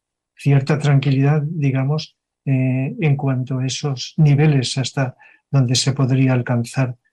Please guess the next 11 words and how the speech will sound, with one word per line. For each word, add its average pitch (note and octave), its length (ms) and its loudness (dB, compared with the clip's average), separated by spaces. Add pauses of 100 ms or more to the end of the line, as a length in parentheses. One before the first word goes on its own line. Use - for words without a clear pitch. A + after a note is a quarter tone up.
(260)
con B2+ 560 0 (100)
el C3+ 140 2
armamento B2 720 0 (500)
y C#3 160 2
la C3 140 0
energía B2 480 0
que C3+ 80 -2
tenemos C3 500 -4
en B2+ 140 -4
estos C3+ 340 -6
momentos. C3 720 -2